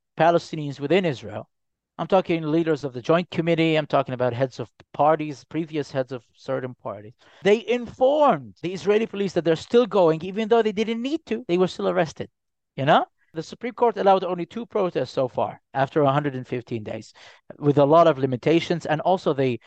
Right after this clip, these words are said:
allowed a very limited number of slogans. You're not allowed to have any other slogan. So they were against occupation when I was. They were against the war. They were for a ceasefire, release everybody. Those are, are really great things. But a lot of them, I'm, I'm sure, pro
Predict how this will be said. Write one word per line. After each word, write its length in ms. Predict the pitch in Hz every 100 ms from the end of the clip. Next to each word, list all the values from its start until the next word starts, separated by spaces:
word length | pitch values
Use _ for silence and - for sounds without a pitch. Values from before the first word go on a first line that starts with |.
| -
allowed 460 | 139 160 175 170
a 160 | 143 131
very 360 | 110 147 185 190
limited 380 | 180 175 170
number 240 | 147 151 143
of 100 | 135
slogans. 480 | - 147 139 143 131
You're 80 |
not 160 | 123 151
allowed 260 | 160 156 -
to 60 |
have 140 | 135 120
any 180 | 147
other 220 | 165 156 147
slogan. 460 | - 147 139 143 -
So 80 |
they 120 | 156 190
were 280 | 220 220 180 _
against 340 | 139 131 175 -
occupation 800 | 202 - - 165 160 - 151 151 _
when 180 | 139
I 120 | 147 175
was. 420 | 127 110 110 _ -
They 80 | 143
were 120 | 147
against 520 | 143 156 165 160 - _
the 80 | 143
war. 440 | 131 131 135 139 135
They 80 | 123
were 120 | 120
for 200 | - 147
a 40 |
ceasefire, 640 | 143 143 - 131 127 123
release 300 | 120 123 147
everybody. 500 | 139 127 127 127 123 -
Those 200 | 240 240
are, 260 | 208 180 - _
are 120 | 156
really 240 | 143 202 180
great 280 | 185 175
things. 440 | - 311 170 110 - -
But 140 | 165
a 40 | 170
lot 200 | 233 262
of 60 |
them, 100 | 208
I'm, 180 | 170 165 -
I'm 180 | 151 156
sure, 500 | - 220 240 123 -
pro 520 | - 160 151 151 151